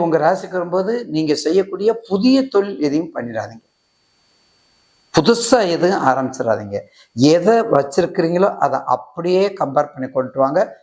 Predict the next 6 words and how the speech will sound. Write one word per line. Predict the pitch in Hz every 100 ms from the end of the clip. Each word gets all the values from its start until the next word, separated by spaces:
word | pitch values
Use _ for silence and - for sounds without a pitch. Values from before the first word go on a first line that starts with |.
| _ 135
மிக | 143 165
சிறப்பாக | - 135 135 135 131 135 - 127
அமையும். | 143 175 254 - - 127
அகலக்கால் | 139 175 190 165 135 131
மட்டும் | 131 - -
வச்சிடாதீங்க. | 113 135 135 135 170